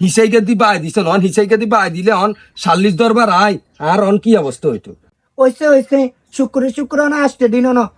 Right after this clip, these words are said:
Speaker 2: অন হইতে বড় আসলার তলে হান্দাই গেছো। আই তোর হইলে কম কষ্ট করছি নি রে মনা। এই যে দশ মাস দশ দিন তোরে হেডে লইছি। আবার এই যে মানুষের ভাই ভাই কাম কাজ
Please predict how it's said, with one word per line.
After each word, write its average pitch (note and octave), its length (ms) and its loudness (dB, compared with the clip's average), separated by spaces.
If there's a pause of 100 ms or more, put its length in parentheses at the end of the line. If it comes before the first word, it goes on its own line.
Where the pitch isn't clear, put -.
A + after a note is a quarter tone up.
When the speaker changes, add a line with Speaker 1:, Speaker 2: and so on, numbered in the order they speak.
Speaker 2:
অন B3 260 2
হইতে C4 200 -2
বড় C#4+ 220 2
আসলার A#3+ 320 0
তলে A#3+ 140 2
হান্দাই B3 320 4
গেছো। A3+ 280 -2 (200)
আই B3+ 200 -2
তোর C4+ 200 0
হইলে C4+ 160 4
কম C#4 280 0
কষ্ট A#3 220 0
করছি G#3+ 380 -4
নি G3 100 -4
রে F3+ 100 -6
মনা। G3+ 320 -4 (840)
এই C4 220 4
যে B3 200 0 (200)
দশ C4+ 240 0
মাস B3+ 160 -2
দশ B3 200 2
দিন A#3 140 -2
তোরে B3+ 300 2
হেডে C4 280 2
লইছি। G#3 460 -2 (220)
আবার A#3+ 320 2
এই C4+ 160 4
যে B3 120 0
মানুষের A#3+ 360 2
ভাই C4+ 300 2
ভাই A#3+ 220 4
কাম A#3+ 300 0
কাজ A3+ 220 0